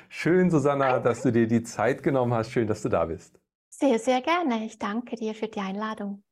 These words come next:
Speaker 1: Sehr gerne. Susanna, du bist, äh, spiritueller Coach, du bist Channel-Medium
Speaker 2: Mhm.
Speaker 1: und dir ist es eben,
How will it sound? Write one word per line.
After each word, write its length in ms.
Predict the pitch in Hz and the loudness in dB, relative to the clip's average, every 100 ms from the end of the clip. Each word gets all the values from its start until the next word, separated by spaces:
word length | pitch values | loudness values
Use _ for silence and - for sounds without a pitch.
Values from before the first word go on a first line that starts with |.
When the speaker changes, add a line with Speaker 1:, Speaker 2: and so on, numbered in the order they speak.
| _ _ _ _ _ | _ _ _ _ _
Speaker 1:
Sehr 300 | - 120 113 | -6 0 0
gerne. 400 | 95 92 90 90 | 2 0 0 -4
Susanna, 560 | - 147 131 139 135 107 - - - | -2 2 4 4 2 0 -4 -12 -4
du 100 | 170 | 0
bist, 360 | 175 196 - 160 | 2 2 0 2
äh, 260 | 151 143 | 4 4
spiritueller 640 | 139 - 180 170 165 131 120 | 2 0 2 2 0 0 0
Coach, 540 | 123 139 196 185 - | 0 0 0 0 -2
du 140 | - 139 | -4 -2
bist 420 | 135 131 131 - _ _ - | 0 -2 -4 -12 _ _ -8
Channel-Medium 840 | - 190 175 160 156 151 147 143 | -2 2 4 4 2 4 4 4
Speaker 2:
Mhm. 180 | 143 202 226 - - | 0 -2 -8 -10 0
Speaker 1:
und 360 | 139 139 135 | 2 2 2
dir 140 | 151 151 | 2 2
ist 100 | 160 | 2
es 120 | 151 | 0
eben, 300 | 151 147 | 2 2